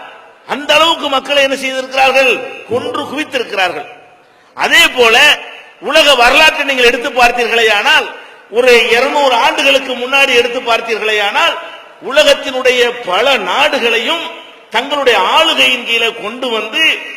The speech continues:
தங்கள் மதத்தை திணிப்பதற்காக வேண்டி பெரிய வெறியாட்டங்களை எல்லாம் அந்த சமயத்தை சேர்ந்தவர்கள் நடத்தி இருக்கிறார்கள். நம்முடைய இந்தியாவை எடுத்துக்கொண்டால்,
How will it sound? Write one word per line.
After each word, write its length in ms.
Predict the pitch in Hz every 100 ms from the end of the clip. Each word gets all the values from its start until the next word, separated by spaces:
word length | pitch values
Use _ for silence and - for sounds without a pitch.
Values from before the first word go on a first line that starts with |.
| -
தங்கள் 340 | 233 269 269 247
மதத்தை 560 | 208 202 294 - 277
திணிப்பதற்காக 920 | - 247 302 302 262 240 - 214 214 214
வேண்டி 500 | 214 247 330 311 214 - - -
பெரிய 360 | 240 311 349 330
வெறியாட்டங்களை 840 | 247 269 330 330 320 277 247 233
எல்லாம் 440 | 220 220 220 175 - - - _ -
அந்த 280 | 240 254
சமயத்தை 640 | 247 226 294 320 302 277 233
சேர்ந்தவர்கள் 640 | 233 269 277 262 233 233 285
நடத்தி 360 | 240 262 269
இருக்கிறார்கள். 560 | 240 208 208 185 147 147 - - - - _ _ _ _
நம்முடைய 420 | 247 320 285 254
இந்தியாவை 460 | 254 311 302 277 262
எடுத்துக்கொண்டால், 840 | 233 220 190 208 214 269 269 -